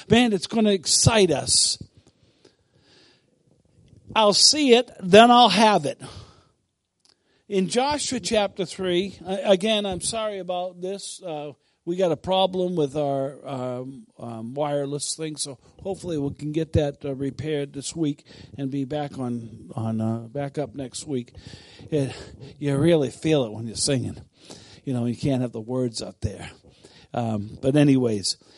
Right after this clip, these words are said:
in Joshua chapter three, verses one through three, "And Joshua rose early in the morning, and they," the children of Israel, removed from Shittim and came to Jordan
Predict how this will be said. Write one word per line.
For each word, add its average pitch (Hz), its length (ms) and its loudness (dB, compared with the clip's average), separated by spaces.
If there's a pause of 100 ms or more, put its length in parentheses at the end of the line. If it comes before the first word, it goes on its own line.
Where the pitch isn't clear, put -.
in 190 160 0
Joshua 247 480 4
chapter 208 460 0
three, 170 540 -2 (300)
verses 185 420 -2
one 180 200 0
through 160 220 -4
three, 131 440 -4 (1600)
"And 175 160 -2
Joshua 302 480 2
rose 240 460 6 (100)
early 240 400 6
in 196 100 6
the 180 60 4
morning, 147 640 0 (1300)
and 208 240 6
they," 196 420 8
the 175 120 0
children 208 340 2
of 170 100 0
Israel, 160 540 2 (240)
removed 208 640 6
from 175 180 2
Shittim 170 540 0 (380)
and 170 180 -2
came 233 300 4
to 254 160 2
Jordan 147 600 6